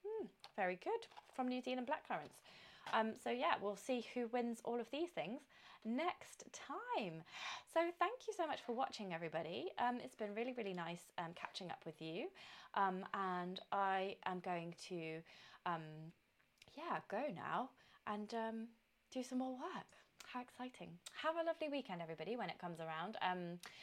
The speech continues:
I was gonna do this tomorrow, but obviously I'm at my friend's dad's funeral, um, and I might stay over camping in Scarborough, um, where it is.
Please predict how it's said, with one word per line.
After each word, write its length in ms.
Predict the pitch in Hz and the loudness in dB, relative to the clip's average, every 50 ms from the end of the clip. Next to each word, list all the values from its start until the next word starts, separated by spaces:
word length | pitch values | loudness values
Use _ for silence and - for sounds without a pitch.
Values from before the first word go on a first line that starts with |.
| - - - - | -14 -12 0 4
I 360 | - 180 180 180 180 180 180 - | 6 6 8 6 4 2 0 -2
was 120 | 190 196 190 | -4 -4 0
gonna 180 | - 220 202 | 2 2 2
do 120 | 190 190 185 | 2 2 0
this 120 | 170 165 | 0 -2
tomorrow, 340 | - - 185 170 165 170 165 | -6 -4 0 2 4 4 4
but 120 | 160 - - | 4 2 0
obviously 400 | 160 165 165 - 175 160 160 - | 0 -2 -4 -6 -6 -4 -4 -2
I'm 260 | 156 151 151 151 151 | -2 -2 -2 -2 -4
at 100 | - - | -6 -6
my 120 | - 156 | -8 -8
friend's 260 | 156 - 170 156 147 - | -6 -6 -6 -6 -6 -6
dad's 240 | - 151 147 - | -6 -6 -6 -8
funeral, 460 | - - 294 277 269 254 240 233 233 233 - - - - - - | -6 -4 -2 0 2 2 2 2 2 0 -4 -10 -12 -12 -12 -2
um, 500 | - 165 165 165 160 160 160 165 160 170 170 - - - - | 2 4 4 4 4 2 -2 -4 -6 -8 -10 -12 -18 -10 -4
and 140 | - 175 175 | 0 2 2
I 80 | 180 180 | 4 4
might 320 | 190 226 302 339 339 330 | 4 6 6 4 4 2
stay 320 | - - 262 240 233 233 | 2 2 4 6 6 6
over 140 | 214 175 160 160 180 - | 4 4 2 0 0 -2
camping 460 | - - 233 220 214 185 190 180 170 - | 0 0 2 2 2 0 -2 -4 -6 -4
in 160 | - 170 165 | -6 -6 -8
Scarborough, 800 | - - - - 214 208 202 196 185 - - - - 147 160 185 - - - - - - - - | -8 -10 -2 2 4 4 6 4 4 2 0 -2 0 0 -2 -4 -6 -10 -18 -20 -20 -14 -2 2
um, 340 | - 165 160 156 156 156 156 | 4 4 4 2 0 -4 -2
where 220 | - 170 160 156 | 0 2 2 2
it 80 | 151 - | 0 0
is. 400 | - 156 131 - - - - - | 0 0 0 0 -2 -4 -6 -10